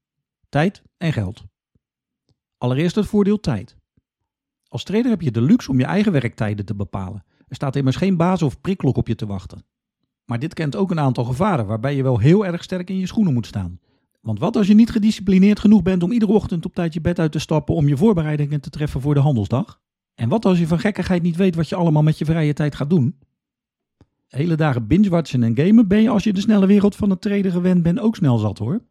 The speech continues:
Een advies dat ik je kan geven is om naast het traden, dat dan immers je werk is, een leuke hobby te zoeken waarin je je ei kwijt kan. Zo ben ik om die reden gestart met deze podcast en de Traderstref.website.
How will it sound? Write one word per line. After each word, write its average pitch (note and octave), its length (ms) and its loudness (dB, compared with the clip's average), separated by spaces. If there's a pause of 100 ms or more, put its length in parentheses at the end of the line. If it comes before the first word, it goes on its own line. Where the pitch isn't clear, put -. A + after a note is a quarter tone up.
(600)
Een A2 120 -10
advies A3+ 340 -2
dat G3+ 160 0
ik G#3+ 80 -2
je - 80 -12
kan G3+ 180 2
geven G3+ 300 2
is E3+ 120 2
om C3 160 4
naast D#3+ 260 0
het F3 100 -8
traden, F#3+ 360 -2
dat C3+ 140 -2
dan A2+ 140 -6
immers A2 220 -2
je G2+ 80 -4
werk D3 260 0
is, G3+ 120 0
een C3 140 2
leuke G#3 260 2
hobby F#3+ 280 2
te G3 140 -8
zoeken F#3+ 280 -2
waarin G#2+ 220 -4
je G#2 80 -4
je A2 100 -6
ei C#3+ 160 -2
kwijt C#3+ 280 -2
kan. F2+ 280 -10 (880)
Zo G2+ 140 -6
ben A#2 140 0
ik E3 100 0
om A3+ 120 8
die A#3+ 180 8
reden G#3 240 4
gestart F3+ 320 0
met F3 120 0
deze F3 220 2
podcast C3 480 -2
en A2 80 -4
de G#2+ 60 -4
Traderstref.website. D3+ 1160 -2